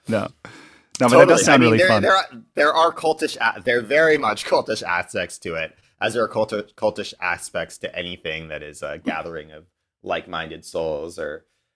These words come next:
Speaker 1: Yeah.
Speaker 2: um, but I think, you know, it is a, a best kind of cult of, of, of, it's just a very s-, a, a nurturing, encouraging, supportive group, uh, and, and community.
Speaker 1: No,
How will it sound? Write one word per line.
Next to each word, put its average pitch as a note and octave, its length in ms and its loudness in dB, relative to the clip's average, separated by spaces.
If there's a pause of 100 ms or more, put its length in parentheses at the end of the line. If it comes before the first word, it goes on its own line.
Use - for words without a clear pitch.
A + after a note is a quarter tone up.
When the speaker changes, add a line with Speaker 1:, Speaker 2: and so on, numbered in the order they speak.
(140)
Speaker 1:
Yeah. G2 220 -2
Speaker 2:
um, D#2+ 580 -2 (240)
but G#2+ 160 -8
I G2 120 0
think, - 320 -10 (420)
you F#2 140 -10
know, D2 260 -12
it F2+ 200 -14
is E2+ 240 -12
a, D#2 340 -6
a E2 100 -6
best - 340 -2
kind E2 260 -6
of D#2 80 -16 (260)
cult - 320 -12
of, E2+ 140 -16 (160)
of, E2 200 -14
of, - 140 -20 (600)
it's A2+ 140 -4
just D#3+ 140 -2
a D#3+ 60 6
very A#2+ 280 2
s-, - 260 -12
a, G#2 200 -12 (160)
a G2 60 -20
nurturing, G2+ 680 -6
encouraging, F2 640 -8
supportive E2 580 -10
group, D#2 220 -18 (720)
uh, D#2 380 -6
and, F2 140 -20 (200)
and E2+ 140 -20
community. D2+ 520 -20 (680)
Speaker 1:
No, - 260 -16